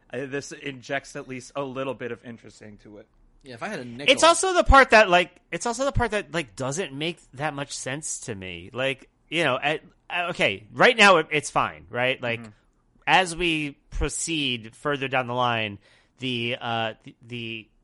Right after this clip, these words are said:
Speaker 3: intro-, you know, the, when Billy Gunn makes his appearances, it makes less and less sense.
Speaker 1: And I think that's kind of a commentary on where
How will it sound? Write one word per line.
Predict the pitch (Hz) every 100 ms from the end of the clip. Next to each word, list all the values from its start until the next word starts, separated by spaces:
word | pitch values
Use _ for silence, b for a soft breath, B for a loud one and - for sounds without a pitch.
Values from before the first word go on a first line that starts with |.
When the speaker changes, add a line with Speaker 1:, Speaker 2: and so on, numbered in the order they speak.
| _ -
Speaker 3:
intro-, | 160 - 147 -
you | 143
know, | 135 120
the, | 120 151
when | 131 147 143
Billy | 143 165 156
Gunn | 139 147
makes | 135 139
his | - 120
appearances, | 120 139 127 113 113 101
it | 107
makes | 107 117 - _ _
less | 110 107 110 -
and | 101 95
less | 90
sense. | - 95 57 - - - _ _ _ _ _ _ _ _ _ _ _ _ _ _ _ _ _ 123
Speaker 1:
And |
I | 117
think | 117 160
that's | - 151 -
kind | - 127
of | 113
a | 110
commentary | - - 143 117 - 120 117
on | 110 113
where | 123 127 123 117